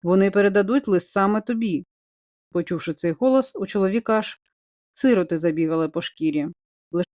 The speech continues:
лише тепер нещасний збагнув, що разом із Джоу Інджі повернувся ще хтось. Судячи з усього, це була дівчина, яка, мабуть, стояла за спиною Джоу Інджі. Його раптом охопив панічний страх. Він інстинктивно спробував повернутися і глянути, хто це.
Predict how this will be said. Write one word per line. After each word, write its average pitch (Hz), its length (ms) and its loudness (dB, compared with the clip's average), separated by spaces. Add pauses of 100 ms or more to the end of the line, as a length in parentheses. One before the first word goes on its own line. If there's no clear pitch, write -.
(140)
лише 208 280 4
тепер 190 380 2
нещасний 180 560 0
збагнув, 175 520 4
що 262 180 2
разом 233 340 4
із 208 80 2
Джоу 214 300 4
Інджі 208 320 2
повернувся 190 680 0
ще 175 420 -2
хтось. - 560 -6 (260)
Судячи 165 440 -2
з 160 60 -4
усього, 262 360 2
це 247 140 -2
була 226 240 0
дівчина, 196 540 0
яка, 170 300 -2
мабуть, 165 320 0
стояла 170 460 0
за 180 120 -2
спиною 196 400 0
Джоу 196 240 2
Інджі. 196 480 0 (500)
Його 233 280 4
раптом 285 340 0
охопив 196 420 -2
панічний 175 520 2
страх. 151 520 -4 (300)
Він 175 340 2
інстинктивно 185 680 0
спробував 185 520 0
повернутися 185 640 0
і - 20 2
глянути, 220 460 0
хто 180 260 -4
це. 156 260 -6